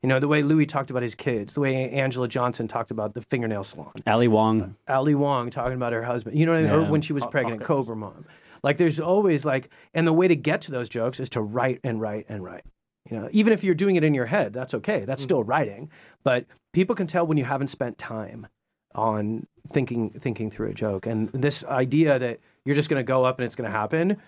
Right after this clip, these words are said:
Speaker 1: oof, those are rough, rough, rough. And you're throwing away an opportunity, too. It's not just about the night.
Speaker 2: Yeah.
Speaker 1: You're throwing away the potential to be on this network. I mean, I had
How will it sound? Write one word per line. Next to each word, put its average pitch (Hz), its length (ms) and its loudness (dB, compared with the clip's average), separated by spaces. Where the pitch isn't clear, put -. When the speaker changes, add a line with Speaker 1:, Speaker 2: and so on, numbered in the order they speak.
Speaker 1:
oof, 131 260 0
those 123 220 -2
are 107 100 0
rough, 104 480 -2
rough, 120 440 0
rough. 135 180 0
And 247 140 4
you're 226 80 4
throwing 262 280 2
away 226 120 2
an 180 60 2
opportunity, 165 460 -2
too. 131 140 2
It's - 140 -2
not 175 120 2
just 151 160 -10
about 117 180 -4
the 104 60 -8
night. 127 340 2
Speaker 2:
Yeah. 101 280 0
Speaker 1:
You're 139 140 0
throwing 151 260 0
away 135 100 2
the 131 60 0
potential 131 560 -2
to 147 80 -4
be 135 100 2
on 120 140 0
this 117 160 -4
network. 160 420 0
I 151 80 0
mean, 151 280 4
I 185 140 4
had 185 220 2